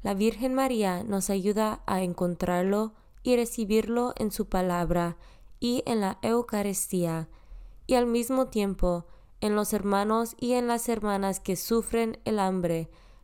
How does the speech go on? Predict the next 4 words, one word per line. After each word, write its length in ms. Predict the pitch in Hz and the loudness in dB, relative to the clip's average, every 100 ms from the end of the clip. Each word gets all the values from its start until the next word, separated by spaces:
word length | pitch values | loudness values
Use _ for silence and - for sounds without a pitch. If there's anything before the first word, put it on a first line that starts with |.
| - | -4
la 180 | 214 214 | 0 0
enfermedad, 760 | 202 214 202 202 180 175 170 160 - - - - | 0 0 2 0 0 2 0 -2 -10 -14 -14 -8
la 300 | 196 214 240 | 0 4 4
opresión, 840 | - 220 208 196 - 180 170 165 | 2 2 2 0 -2 0 0 -2